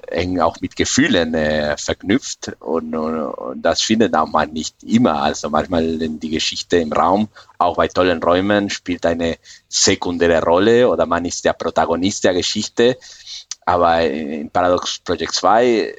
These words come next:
vielleicht die Rolle als Protagonist ist viel niedriger. Man ist eher vielleicht passiver in dem Sinne, aber man hört eine Geschichte. Also es ist so spannend, wie ein Buch zu lesen oder einen Film zu sehen.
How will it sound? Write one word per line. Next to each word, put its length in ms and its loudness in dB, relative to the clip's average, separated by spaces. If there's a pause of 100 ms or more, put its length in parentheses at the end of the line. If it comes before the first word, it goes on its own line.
(140)
vielleicht 380 -6
die 60 0
Rolle 320 4
als 120 0
Protagonist 680 -4
ist 280 -2
viel 240 -10
niedriger. 760 2 (500)
Man 140 -6
ist 180 -8
eher 300 0
vielleicht 300 -4
passiver 580 2
in 120 -6
dem 140 -4
Sinne, 480 2 (340)
aber 160 -2
man 320 -2
hört 300 2
eine 180 -2
Geschichte. 520 -2
Also 160 -2
es 60 -2
ist 40 -6
so 120 2
spannend, 480 -2
wie 120 4
ein 160 -2
Buch 200 -2
zu 140 -6
lesen 360 0
oder 100 -2
einen 140 -4
Film 220 0
zu 140 -6
sehen. 400 0